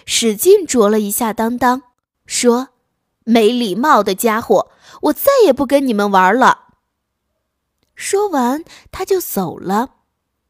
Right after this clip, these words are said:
等到小鸡跑到无影无踪了，当当才慢慢转过身，朝鳄鱼河走去。“你弄错了，可爱的小家伙。”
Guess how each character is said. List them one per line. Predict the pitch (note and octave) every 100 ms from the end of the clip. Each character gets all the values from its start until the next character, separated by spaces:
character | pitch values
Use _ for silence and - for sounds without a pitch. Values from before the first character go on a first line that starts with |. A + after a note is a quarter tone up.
| _
等 | - C4 C4+
到 | D4
小 | D4 A#3+ G#3
鸡 | A3 C#4 C#4+
跑 | - - A3
到 | D#4 C#4+
无 | B3+
影 | E4 D4+ G#3+
无 | G3
踪 | A3+ E4+ F4 F4+
了， | B3 F3+ _ _ _ _
当 | D4+ D4+
当 | D4+ D#4 D#4+ - _ -
才 | -
慢 | C#4+ E4 D#4+
慢 | D#4+
转 | C#4 A#3+ F#3
过 | A3
身， | A#3+ - E4 F4 _ _ _ _
朝 | - C#4+
鳄 | D4 E4+ D#4
鱼 | B3 C#4
河 | - A#3 C4+
走 | - A3+ F3
去。 | E3 - A3 F3 - _ _ _ _ _ _ _ _ -
“你 | G3+
弄 | G3+ C4+ B3+
错 | A#3+ - F4 E4+ C4
了， | F#3+ E3 G#2 - _ _ _
可 | - F#3
爱 | D3+ - F#3
的 | F3
小 | F3 - D3
家 | D#3 G#3 F#3 F#3+
伙。” | - E3+ -